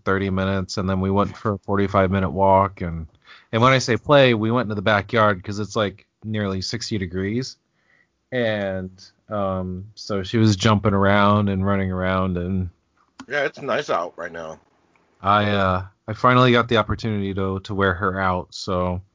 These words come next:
Speaker 1: now she's just chilling on the floor next to me.
Speaker 2: You're still talking about your dog, right?
Speaker 1: Yeah, why?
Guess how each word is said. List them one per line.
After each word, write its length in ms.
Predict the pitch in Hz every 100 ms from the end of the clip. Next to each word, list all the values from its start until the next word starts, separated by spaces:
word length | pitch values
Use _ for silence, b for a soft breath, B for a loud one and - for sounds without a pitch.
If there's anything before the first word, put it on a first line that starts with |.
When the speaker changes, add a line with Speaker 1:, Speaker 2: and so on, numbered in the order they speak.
| _ _ _ _ _ _ _ _ _
Speaker 1:
now 220 | 98 92
she's 320 | 92 113 98 -
just 260 | 92 -
chilling 320 | - 104 95
on 100 | 92
the 60 | 90
floor 260 | - 95 90
next 280 | 90 87 -
to 80 |
me. 200 | 90 90 92 _ _ _ 175
Speaker 2:
You're 100 | 330
still 240 | 403 415
talking 280 | 311 277 226
about 200 | 214 214
your 100 | 151
dog, 360 | 170 151 101
right? 260 | 101 120 131 _ _ _ _ _ _ _ _ _ -
Speaker 1:
Yeah, 380 | 175 208 104 - -
why? 360 | 151 143 101